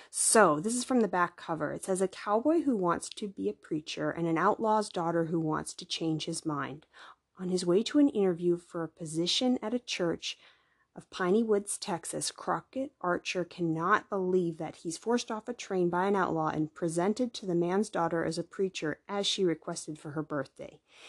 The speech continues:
He's determined to escape, which would be much easier if he could stop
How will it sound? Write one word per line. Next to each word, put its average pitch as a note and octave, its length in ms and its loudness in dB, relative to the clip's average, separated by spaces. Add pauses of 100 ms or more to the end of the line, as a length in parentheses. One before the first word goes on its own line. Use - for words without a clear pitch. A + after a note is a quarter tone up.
(160)
He's G3+ 140 -8
determined G3+ 480 4
to D4+ 120 4
escape, E3 480 -2
which A#3+ 200 -2
would G#3+ 140 0
be F#3+ 80 0
much F#3+ 300 -2
easier D#3+ 340 -4
if E3 80 -6
he A3+ 80 -10
could - 180 -10
stop - 320 -8